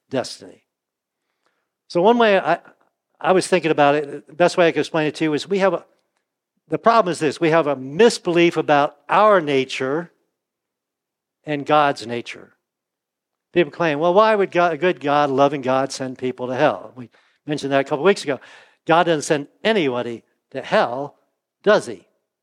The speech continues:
That's a misnomer of his character. So, what is a man's nature? What is your nature,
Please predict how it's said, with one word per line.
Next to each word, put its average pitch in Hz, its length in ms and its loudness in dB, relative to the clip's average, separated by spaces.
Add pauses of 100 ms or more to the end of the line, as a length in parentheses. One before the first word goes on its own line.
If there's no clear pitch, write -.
(760)
That's 135 240 -6
a 127 100 -20
misnomer 160 680 0
of 135 160 -2
his 135 220 -4 (360)
character. 165 920 0 (2250)
So, 139 440 0
what 214 160 2
is 240 160 0
a 196 100 -2 (160)
man's 151 380 0
nature? 131 340 -6 (300)
What 220 100 -10
is 202 100 -4
your 220 120 2
nature, 185 340 0